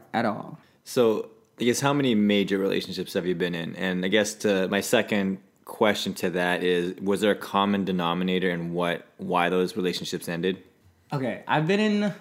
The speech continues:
Speaker 1: two major relationships that if I could get back with them, I would. Those weren't the crazy exes.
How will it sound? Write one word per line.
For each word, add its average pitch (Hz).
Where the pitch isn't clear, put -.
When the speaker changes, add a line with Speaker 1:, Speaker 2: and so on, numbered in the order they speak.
Speaker 1:
two 185
major 123
relationships 110
that 139
if 135
I 131
could 135
get 135
back 131
with 135
them, 151
I 143
would. 113
Those 139
weren't 123
the 123
crazy 107
exes. -